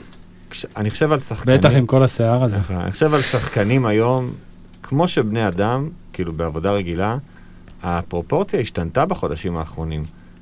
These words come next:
Speaker 1: אתה אומר, "וואו, איזה כיף לי, אני יכול לשחק כדורסל." כאילו, אני מקבל על זה גם כסף, זאת העבודה שלי, יש לי עבודה מובטחת,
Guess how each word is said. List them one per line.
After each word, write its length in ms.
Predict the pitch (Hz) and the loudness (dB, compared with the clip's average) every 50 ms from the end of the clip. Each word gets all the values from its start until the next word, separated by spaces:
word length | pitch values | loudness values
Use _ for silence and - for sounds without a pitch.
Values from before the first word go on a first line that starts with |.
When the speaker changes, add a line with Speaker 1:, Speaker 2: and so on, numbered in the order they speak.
| - - - | -20 -20 -18
Speaker 1:
אתה 160 | - - - 92 | -14 -8 -6 -4
אומר, 240 | 92 113 131 120 | -2 -2 -4 -2
"וואו, 280 | 98 107 151 185 160 117 | -2 -2 -2 -2 -2 -2
איזה 160 | 120 139 165 160 | -2 -4 -4 -4
כיף 280 | - - 180 175 - | -4 -6 -6 -4 -4
לי, 80 | 107 92 | -4 -4
אני 80 | 87 | -4
יכול 160 | 87 - - 123 | -4 -6 -6 -8
לשחק 200 | - - 143 135 | -6 -6 -6 -4
כדורסל." 460 | 131 113 104 98 - - 123 107 85 78 - - - - - - - - - - - - - - - - | -4 -4 -4 -6 -6 -6 -6 -6 -6 -8 -12 -16 -20 -20 -20 -20 -20 -20 -20 -20 -20 -20 -20 -20 -18 -12
כאילו, 360 | - - 98 95 92 92 92 | -6 -4 -2 0 0 0 0
אני 80 | 90 92 | 0 -2
מקבל 280 | 92 - 104 95 110 | -2 -2 -2 -2 0
על 60 | 110 107 | 0 0
זה 120 | 98 104 | -2 -4
גם 120 | 87 90 | -4 -4
כסף, 320 | 85 - 117 120 - - 92 | -4 -4 -4 -4 -6 -6 -6
זאת 180 | 98 92 - | -6 -6 -4
העבודה 380 | 104 90 80 82 85 85 98 110 | -4 -6 -4 -4 -4 -2 -2 -2
שלי, 180 | 117 - 92 87 | -2 -4 -4 -4
יש 220 | 85 98 101 - | -4 -4 -4 -4
לי 60 | 92 | -6
עבודה 260 | 87 80 80 82 98 | -6 -4 -4 -2 -2
מובטחת, 580 | 101 95 92 - - - 107 - - 110 104 | -2 -2 -4 -6 -6 -6 -6 -4 -4 -4 -6